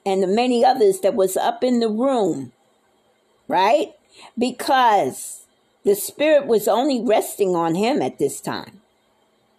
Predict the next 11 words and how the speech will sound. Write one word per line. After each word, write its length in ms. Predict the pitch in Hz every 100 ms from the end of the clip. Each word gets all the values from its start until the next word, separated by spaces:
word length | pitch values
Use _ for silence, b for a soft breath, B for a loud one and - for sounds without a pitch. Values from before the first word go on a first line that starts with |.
| _ _
That's 240 | 202 196 -
why 260 | 226 226
he 480 | 220 254 254 247 247 -
was 260 | 165 220
able 360 | 233 233 233 240
to 320 | 233 - 262
perform 1080 | - - 226 - 285 285 294 285 247 165 - b b b -
those 440 | 220 233 233 220
miracles. 1200 | 233 254 285 285 - - 190 151 - - - - _ _ _ _ _ _ _ _ _ _ _ _ _ _ _ _ _ _ _ _ _ _ _ _ _ _ _ _ _ _
You 160 | 180 214
understand? 800 | 240 220 - 277 262 247 156